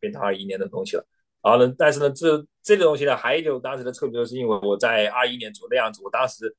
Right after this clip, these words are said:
因为美国学制长的原因，我大概可以预计二一、二二年的样子，我会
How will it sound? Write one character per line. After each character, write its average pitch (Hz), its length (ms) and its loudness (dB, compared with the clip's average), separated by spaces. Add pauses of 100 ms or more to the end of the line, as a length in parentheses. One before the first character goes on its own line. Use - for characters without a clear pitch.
(420)
因 143 100 2
为 151 60 8
美 139 120 6
国 127 160 6
学 135 200 2
制 143 300 0
长 117 200 -6
的 135 60 -2
原 127 180 0
因， 127 100 -2
我 107 120 -2
大 147 160 -2
概 170 160 0
可 123 80 -2
以 113 80 -4
预 113 100 -10
计 110 100 0
二 117 220 2
一、 123 240 -4
二 - 100 -4 (200)
二 160 80 2
年 101 180 -6
的 104 60 -12
样 101 180 -6
子， 98 80 -12
我 90 120 -6
会 107 140 -2